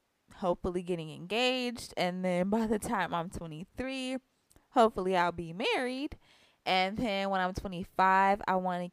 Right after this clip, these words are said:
kid, and then I want another kid when I'm twenty-seven, and then I told myself, "Maybe I'll take, like, a little break," and then maybe, like, around thirty-two, I'd have, like, another child, but, like, coming out of,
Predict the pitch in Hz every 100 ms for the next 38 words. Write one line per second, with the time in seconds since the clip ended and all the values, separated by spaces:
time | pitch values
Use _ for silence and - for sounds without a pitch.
0 | - 220 185 180 202 190 190 175 175 175
1 | 175 170 170 175 - 196 170 170 165 175
2 | - 160 - - 165 165 180 208 247 _
3 | _ _ - 170 170 180 175 170 175 196
4 | 170 170 - 175 190 170 170 220 247 233
5 | 233 226 208 214 220 220 196 190 190 202
6 | 180 175 175 180 - _ _ _ - -
7 | _ 208 190 180 185 180 170 185 185 180
8 | 180 175 - - 170 156 156 170 - _
9 | _ - 170 180 202 175 170 175 175 165
10 | 165 - 175 165 160 151 147 175 175 -
11 | 165 160 - - 214 180 165 - 165 170
12 | 160 - - 170 170 170 165